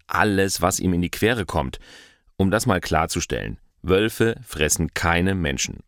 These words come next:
Und sie können nicht sprechen. Wenn ihr also einen sprechenden Wolf trefft, seid ihr vielleicht im Märchen oder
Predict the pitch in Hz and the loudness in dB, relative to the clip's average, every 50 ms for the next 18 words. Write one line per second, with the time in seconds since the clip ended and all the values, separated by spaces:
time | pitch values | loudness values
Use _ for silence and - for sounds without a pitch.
0 | _ _ _ - 131 160 262 277 - _ _ _ _ - - 87 - - 98 104 | _ _ _ 2 2 2 2 -2 -8 _ _ _ _ -4 -2 0 2 2 2 2
1 | 107 113 113 - - - - 78 80 87 - - - _ _ _ - - - _ | 2 0 -2 -4 -8 -6 -2 0 0 0 -2 -6 -12 _ _ _ -20 -20 -20 _
2 | _ _ _ - - 147 202 196 131 - 55 85 87 90 87 - - 71 65 - | _ _ _ 2 2 2 4 2 0 0 0 0 0 0 -2 -2 -2 -4 -4 -4
3 | - - - 80 92 - - 92 82 78 71 76 92 110 113 - - 101 92 87 | -4 -2 0 0 0 2 2 0 0 2 2 2 2 0 0 -2 0 0 0 0
4 | - - - - _ _ - 85 85 80 80 78 - 80 78 73 73 - - - | -2 -6 -18 -20 _ _ -4 -4 -4 -4 -4 -6 -4 -2 -2 -2 -2 -4 -6 -8
5 | 58 50 53 60 80 120 - - 196 247 - _ - - 139 - - 151 | -8 -6 -2 0 0 2 2 2 0 0 -2 _ -2 0 0 2 0 -2